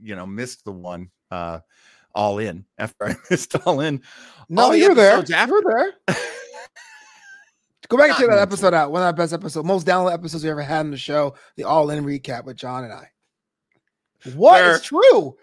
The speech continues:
Speaker 2: <laughs>
Speaker 1: where I showed up and I hadn't watched the show.
Speaker 2: And he didn't have lunch. I felt bad. He's like, "Oh my God,
Speaker 1: <laughs>
Speaker 2: he didn't eat his lunch." And I had him working.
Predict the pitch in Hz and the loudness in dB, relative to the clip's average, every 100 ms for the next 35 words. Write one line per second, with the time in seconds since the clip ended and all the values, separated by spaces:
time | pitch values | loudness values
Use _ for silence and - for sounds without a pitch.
0 | _ - - - - 202 202 202 - - | _ -10 -10 -14 0 4 4 2 0 -4
1 | 220 202 196 196 190 180 170 175 185 185 | -4 0 0 0 0 0 0 -4 -4 -8
2 | 147 151 - 170 170 - - 120 - _ | -8 -8 -10 -16 -12 -10 -10 -12 -16 _
3 | _ - 320 302 311 302 269 294 196 175 | _ 2 4 4 4 4 4 2 2 -4
4 | 214 202 214 156 135 _ _ 202 175 180 | -8 -6 -6 -6 -10 _ _ -16 -12 -12
5 | 208 226 740 - - 932 - - - - | -8 -2 0 0 -2 -6 -10 -14 -16 -18
6 | - - 254 269 254 220 262 220 165 180 | -18 -12 -8 -6 -6 -2 0 0 -2 -6
7 | 190 202 202 196 214 185 147 131 | -2 0 0 -2 -2 -4 -10 -12